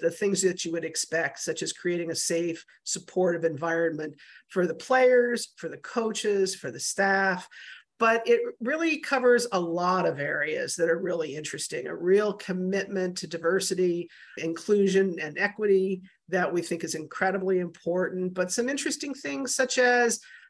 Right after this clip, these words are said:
making sure that whether you're a player or a coach or in the front office, whether you're a man or a woman, that there's a place for you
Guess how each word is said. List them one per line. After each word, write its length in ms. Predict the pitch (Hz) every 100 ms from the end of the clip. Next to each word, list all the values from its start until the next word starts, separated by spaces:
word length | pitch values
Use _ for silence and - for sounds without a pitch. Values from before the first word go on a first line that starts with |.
| -
making 340 | 233 240 247
sure 460 | 214 - 233 226 220
that 300 | 214 190 196 196
whether 280 | 214 208
you're 240 | 202 190 190
a 60 |
player 640 | - 240 226 226 220 220 220
or 180 | 180 165
a 60 |
coach 420 | - 220 214 208 185
or 80 | 180
in 80 |
the 60 | 185
front 300 | 185 190 202
office, 480 | 196 196 196 214 -
whether 220 | 170 180
you're 220 | 165 170
a 40 | 185
man 400 | 202 208 208 202
or 140 | 175
a 80 | 175
woman, 420 | 196 196 196 196 - - - 165
that 640 | 175 185 185 190 190 180
there's 460 | 190 190 185 - 170
a 200 | 180 170
place 480 | - 208 202 -
for 320 | - - 196 190
you 560 | 185 190 196 196 196